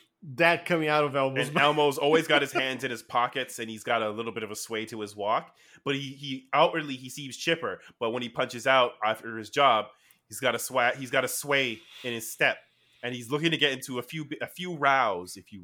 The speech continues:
Speaker 2: will, and, and to make sure that, you know, w-, at the same time we're also thinking: Is he paranoid?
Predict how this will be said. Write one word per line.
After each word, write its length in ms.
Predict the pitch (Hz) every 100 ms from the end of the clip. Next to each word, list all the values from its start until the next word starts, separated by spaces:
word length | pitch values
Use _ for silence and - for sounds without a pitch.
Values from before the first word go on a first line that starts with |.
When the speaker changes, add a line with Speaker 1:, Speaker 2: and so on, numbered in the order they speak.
| 85
Speaker 2:
will, 300 | 95 80 - _ _ _
and, 200 | 107 104 -
and 180 | 120 110
to 80 |
make 180 | 120 120
sure 220 | 117 131
that, 300 | 120 117 110 -
you 80 | 120
know, 220 | 95 104 _ _ _ _ _ _ _ 311
w-, 240 | 156 156
at 260 | 170 160 170
the 60 | 170
same 200 | 185 190
time 240 | 202 196
we're 100 | 160
also 260 | 160 175 175
thinking: 280 | 170 151 143
Is 100 | 143
he 100 | 180
paranoid? 640 | 131 139 170 190 226